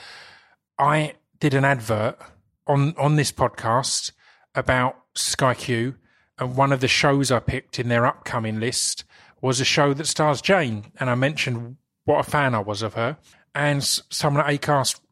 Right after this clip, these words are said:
reached out and said, "You know, she's got a podcast on,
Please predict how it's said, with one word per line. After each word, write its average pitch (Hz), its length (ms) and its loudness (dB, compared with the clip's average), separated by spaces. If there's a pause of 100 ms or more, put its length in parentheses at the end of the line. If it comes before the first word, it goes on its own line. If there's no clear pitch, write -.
(140)
reached 147 280 -2
out 143 160 2
and 147 100 -4
said, 143 180 -2
"You 160 80 2
know, 202 140 4
she's 202 260 -4
got 175 240 2 (320)
a - 60 -4
podcast 127 680 0
on, 120 260 -2